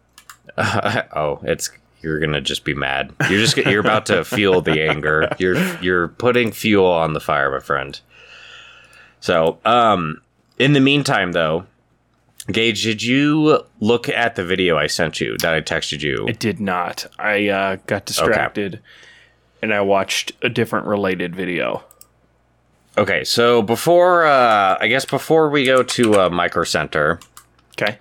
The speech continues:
Speaker 1: um, and, and look at three thousand dollars, three thousand dollar computers,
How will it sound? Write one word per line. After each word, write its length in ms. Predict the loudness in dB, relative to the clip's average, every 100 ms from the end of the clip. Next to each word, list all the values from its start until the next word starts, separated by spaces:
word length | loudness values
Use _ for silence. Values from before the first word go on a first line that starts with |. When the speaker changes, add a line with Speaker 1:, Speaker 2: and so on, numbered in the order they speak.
| -2
Speaker 1:
um, 440 | 0 0 0 0
and, 260 | -2 -2 -4
and 140 | -2
look 160 | 0 0
at 100 | -2
three 120 | -4
thousand 280 | -2 -2 0
dollars, 360 | 0 2 0 -4 _ _
three 200 | -2 0
thousand 360 | 2 0 0 0
dollar 240 | 0 0
computers, 640 | -2 -4 -2 0 0 -2